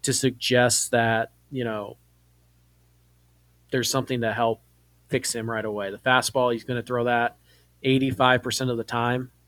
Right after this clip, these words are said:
and it's a ninety-three mile per hour pitch. And, and when, when hitters make contact, it's, it's for damage. They're slugging four ninety-six off of that pitch. Uh,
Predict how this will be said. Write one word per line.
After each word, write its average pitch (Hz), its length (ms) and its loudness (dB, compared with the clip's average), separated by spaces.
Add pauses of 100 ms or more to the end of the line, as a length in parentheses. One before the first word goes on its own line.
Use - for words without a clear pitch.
(460)
and 120 80 -6
it's 117 140 -2
a 123 60 -6
ninety-three 123 400 0
mile 120 240 2
per 120 80 -4
hour 110 200 -2
pitch. - 400 0
And, 113 220 -4
and 113 380 -6 (640)
when, 120 140 -8
when 120 180 -2
hitters 135 260 0
make 139 160 0
contact, 131 560 0
it's, - 340 -6
it's - 320 -8 (480)
for 143 120 4
damage. 123 580 -4 (180)
They're 117 200 -2
slugging 127 340 0
four 135 300 0
ninety-six 123 500 -2
off 113 160 -4
of 120 60 -6
that 117 160 -4
pitch. 117 280 -8 (460)
Uh, 110 460 -6